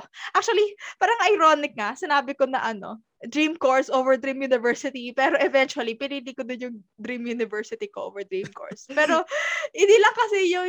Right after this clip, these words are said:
Speaker 1: yung parang ano, tinake in consideration ko. Parang ano, natatandaan ko din yung sinabi ni Chita at that point, parang kailangan mong malaman kung gusto mo ba talaga yung course.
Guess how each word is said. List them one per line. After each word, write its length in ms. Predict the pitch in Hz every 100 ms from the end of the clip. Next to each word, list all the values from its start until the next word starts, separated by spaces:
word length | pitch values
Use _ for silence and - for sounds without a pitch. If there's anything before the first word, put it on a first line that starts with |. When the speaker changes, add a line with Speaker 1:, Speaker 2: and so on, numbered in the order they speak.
| 359
Speaker 1:
yung 100 | 359
parang 320 | 330 285 294 285
ano, 560 | 240 220 190 196 214 - -
tinake 320 | 302 294 294
in 140 | 277
consideration 880 | 262 254 262 196 220 214 - 196 202
ko. 320 | - 185 185 214 _ _ _ -
Parang 320 | 311 359 -
ano, 240 | 269 226
natatandaan 560 | 233 277 311 311 311 294
ko 80 | 277
din 160 | 277
yung 80 | 269
sinabi 320 | 262 226 226
ni 80 | 220
Chita 320 | 226 214 214
at 80 | 196
that 160 | 202 196
point, 240 | - 185 196
parang 400 | 196 202 202 208
kailangan 480 | 247 247 247 240 233
mong 240 | 220 220 226
malaman 640 | 240 226 220 208 185 175 _ _ -
kung 240 | 220 214
gusto 240 | 220 226
mo 80 | 247
ba 160 | 233 240
talaga 560 | 226 226 214 190 202 _ _ _
yung 240 | 247 247
course. 640 | 247 226 202 190 - -